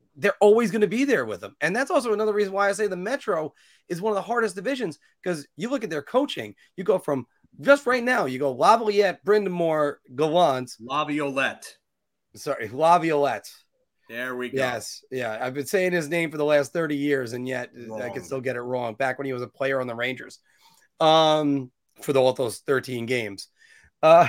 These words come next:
Speaker 1: <laughs> so the, um, uh, so then you got Lindy Ruff, who was, uh, a coach for decades, and you got Mike Sullivan. I mean, this, there's, and let's not forget Alain Vigneault.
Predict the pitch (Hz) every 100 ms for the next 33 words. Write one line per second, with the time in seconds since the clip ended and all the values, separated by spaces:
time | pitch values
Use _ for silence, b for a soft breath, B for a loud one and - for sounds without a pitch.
0 | - 208 - - - 214 214 208 - B
1 | B B B - - 190 202 196 190 185
2 | 185 175 - _ _ _ _ _ _ _
3 | _ _ - 156 165 160 156 135 - 196
4 | 240 233 226 202 185 _ - 143 185 262
5 | 226 151 240 196 - - 165 165 156 127
6 | - - - 139 131 123 - 135 131 -
7 | 123 120 120 113 143 131 156 156 156 b
8 | b b - 262 285 285 285 - 214 226
9 | 240 151 - - - 202 196 269 - 156
10 | 233 226 220 262 180 - 220 302 320 277
11 | 262 269 277 277 262 262 330 269